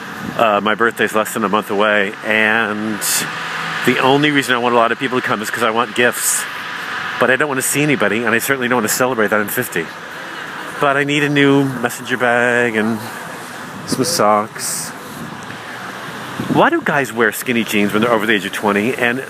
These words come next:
they pull the butt way down so it looks like they don't have an ass, and they're, they're supporting and celebrating that? And they're young and they probably have an ass. They should feature it right now because it, it goes away.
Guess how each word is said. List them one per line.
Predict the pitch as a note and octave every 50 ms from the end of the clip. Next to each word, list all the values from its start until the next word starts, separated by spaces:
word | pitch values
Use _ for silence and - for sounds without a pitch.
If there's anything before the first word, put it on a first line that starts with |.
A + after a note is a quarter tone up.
| - -
they | B2 A#2+
pull | - - - D#3+ D3
the | C#3
butt | G#2+ - A2+ - -
way | C3 C3 B2+
down | A#2 B2+ B2+ C3 B2+
so | - C#3 B2
it | A#2+ A#2+
looks | B2+ - -
like | C3+ A#2 -
they | B2 A2+
don't | A2+ C#3 C#3
have | D3 C#3 C3
an | C3+ C#3
ass, | C3 C#3 D#3 E3 E3 - -
and | - - C3 C3+
they're, | C3+ C3+ D3 C#3+ - - - - - - - - - - - - - - - -
they're | D#3 D3 -
supporting | - - - C#3+ - - C3+ C#3+ D#3 D#3 D3
and | C3 B2+
celebrating | - C3+ A2+ C#3 E3 D#3 F3+ F#3+ G#3+ G#3+ G#3
that? | A3 A#3+ C4+ D#4 E4 - - - - - - - - - - - - - - -
And | - E3+ F#3
they're | G3 G3+
young | G3 G3+ B3 D4+ D#4+ A#3+
and | F3+
they | E3 -
probably | - F3+ F3+ F#3 F3
have | G#3+ D4 A4 G4+
an | G4 -
ass. | B2 G2 D#2 D#2+ - - -
They | D#3
should | - - F#3+ -
feature | - - E4 A4+ G4+ - - E4+ E4
it | C#3 C3 C#3+
right | A#2+ G2+ B2 A#2
now | A2 A2 G#2+
because | A#2+ C3+ E3+ F3+ F3
it, | F#3+ G3+ - - - - - - - - - - - - - - -
it | - F#3 F#3+ F#3 E3 -
goes | F#3 G3 A#3 D#4 F4 F4 B3+
away. | G3+ D3 C#3+ D#3 F3 B3 E4+ F4+ F#4 F4 B2 G#2 F#2 E2+